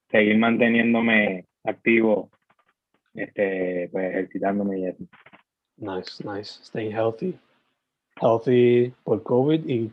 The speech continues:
Speaker 2: healthy
Speaker 1: Se trata,
Speaker 2: por,
Speaker 1: se trata, se trata.
Speaker 2: por salud en general, obligado. Eh, pues, mano, para esta semana acordamos que, pues, nos vamos a tirar con el reto otra vez de la imagen. Eh,
Speaker 1: Uh,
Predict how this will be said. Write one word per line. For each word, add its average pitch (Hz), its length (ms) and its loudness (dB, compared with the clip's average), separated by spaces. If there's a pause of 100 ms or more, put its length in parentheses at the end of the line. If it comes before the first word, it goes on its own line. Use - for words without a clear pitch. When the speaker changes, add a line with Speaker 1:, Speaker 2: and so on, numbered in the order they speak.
Speaker 2:
healthy 113 260 -2
Speaker 1:
Se 98 80 0
trata, 113 220 6
Speaker 2:
por, 117 120 0
Speaker 1:
se 101 120 0
trata, 107 360 0 (200)
se 113 80 -8
trata. 104 180 -4
Speaker 2:
por 113 140 -2
salud 110 380 -2
en 107 100 -6
general, 104 460 -6 (100)
obligado. 101 440 -8 (1160)
Eh, 110 400 2 (1120)
pues, - 160 2
mano, 170 300 2 (100)
para 123 320 6 (100)
esta 127 200 2
semana 143 540 6
acordamos 120 680 2
que, 127 200 4
pues, 123 220 2 (460)
nos 120 120 2
vamos 117 220 4
a 120 40 -4
tirar 120 200 2
con 117 560 0
el 113 80 -2
reto 117 280 -2
otra 120 180 2
vez 117 160 2
de 120 100 2
la 113 100 2
imagen. 117 500 0 (880)
Eh, 107 580 2
Speaker 1:
Uh, 110 340 4